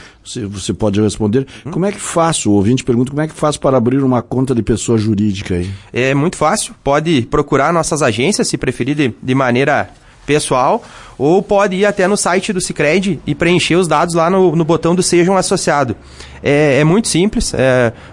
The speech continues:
Speaker 2: vamos lá, vamos precisar, se for mei, vai precisar do certificado do mei, é, os documentos pessoais da pessoa, né, um documento com foto, é, comprovante de renda, se tiver um, um terceiro, um segundo trabalho,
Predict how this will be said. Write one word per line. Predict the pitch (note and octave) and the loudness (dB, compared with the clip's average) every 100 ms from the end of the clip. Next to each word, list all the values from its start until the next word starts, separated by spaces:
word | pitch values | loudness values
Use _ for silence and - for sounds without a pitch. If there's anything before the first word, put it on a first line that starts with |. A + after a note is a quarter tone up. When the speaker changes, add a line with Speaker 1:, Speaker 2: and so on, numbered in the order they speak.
| - | -2
Speaker 2:
vamos | C#3 E3 | 0 2
lá, | D#3+ D3 | 2 2
vamos | C3+ | 0
precisar, | C3+ - C3 C#3+ A2 - | 0 0 0 0 0 -4
se | - C#3 | -6 -2
for | - D#3 | 2 2
mei, | D3 D#3+ C#3+ | 4 2 2
vai | C3 | 0
precisar | - C3 C3+ C3 | 0 0 0 2
do | B2 | 0
certificado | A2+ C3 - D3 D3 | 0 -2 0 0 2
do | |
mei, | F#3+ F#3+ F#3 F#3 - - - | 2 4 4 2 -2 -20 -8
é, | - C3 C3 | 0 2 2
os | C3+ | 2
documentos | D3 - D3 C#3+ | 0 0 -2 0
pessoais | D3 C#3+ D3 D#3+ F3 | -2 0 2 2 2
da | B2+ | 0
pessoa, | C#3+ B2 E3+ F3+ | -2 0 2 2
né, | C#3+ | 2
um | C#3+ B2 A2+ | 0 -2 -4
documento | A2+ A#2+ C#3 C3+ | -8 -4 -2 -2
com | C#3 | -4
foto, | - C#3+ F3 F3+ F3 - - - - | 0 0 0 0 -4 -4 -20 -10 -2
é, | A#2 | 0
comprovante | C3 D3 D3 C#3+ C#3 | 0 0 2 0 0
de | C#3 | 0
renda, | C3 D#3 F3 C3 | 2 2 2 0
se | - | -2
tiver | - A#2+ C3+ | -2 2 2
um, | A#2 G2+ - | 0 -4 -8
um | |
terceiro, | A#2 B2 - A#2+ A#2 | -4 -2 0 -2 -2
um | B2+ | -4
segundo | B2+ C3+ | -2 -2
trabalho, | C3 B2 B2+ E3+ D#3+ | 0 0 2 2 0